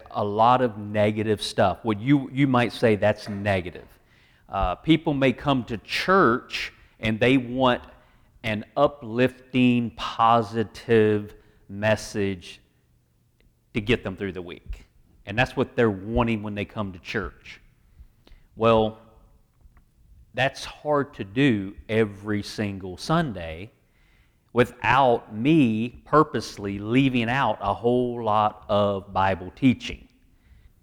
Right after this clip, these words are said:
And that's just not something I'm going to do. Uh, I, I like going through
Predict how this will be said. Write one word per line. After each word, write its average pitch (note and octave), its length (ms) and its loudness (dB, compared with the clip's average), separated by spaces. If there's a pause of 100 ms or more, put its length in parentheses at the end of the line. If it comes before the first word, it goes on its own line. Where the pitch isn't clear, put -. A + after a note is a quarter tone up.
(560)
And G2 380 -6 (1040)
that's - 260 -10
just - 340 -8
not A2 240 -2
something G#2 360 -6
I'm F#2+ 180 -6
going G2+ 240 -10
to - 140 -20
do. G#2 380 0 (1000)
Uh, F2+ 260 -14
I, G2+ 260 2 (100)
I G#2 100 2
like G#2+ 440 0
going A#2 300 -2
through B2 560 4